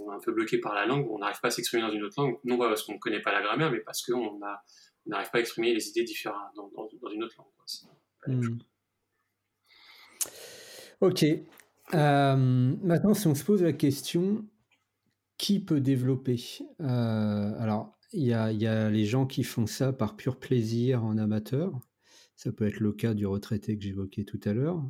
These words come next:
Speaker 2: ou du passionné, euh, de l'adolescent passionné dans son garage. Et puis, euh, il y a des gens qui ont déjà une activité professionnelle.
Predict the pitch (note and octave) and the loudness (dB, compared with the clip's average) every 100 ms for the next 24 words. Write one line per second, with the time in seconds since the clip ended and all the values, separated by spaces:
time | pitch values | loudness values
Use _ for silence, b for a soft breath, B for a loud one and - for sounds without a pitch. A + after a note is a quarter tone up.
0 | F#3 D3 A2 G#2 G#2 A2 - A#2 A2 A2 | -8 -6 -4 -6 -4 -4 -2 0 2 2
1 | A2+ A2+ G#2+ G2 F#2 F#2 F#2 G2+ G2+ G#2 | 2 2 2 0 -2 -6 -6 -4 -2 0
2 | G#2+ G#2 - G#2+ G#2 - A#2+ A2 G#2+ G2 | 0 0 -2 -4 -6 -4 -2 0 -2 -2
3 | G#2+ G2+ G2+ B2+ E3+ - B B B B | -2 0 0 -2 -4 -10 B B B B
4 | B B B _ - A2+ - - D3 E3+ | B B B _ -2 -2 0 0 2 4
5 | F3 B2 A2+ A2+ A2 A#2 D3 - G#2+ G#2+ | 4 4 2 4 4 2 0 0 0 2
6 | G#2+ C#3 G#2+ G#2+ B2 G#2+ G#2 G#2+ - G#2+ | 4 4 2 0 -4 -6 -2 -2 -2 -4
7 | - G#2+ - G#2+ C3 F#3 E3+ | -4 -4 0 0 2 0 -2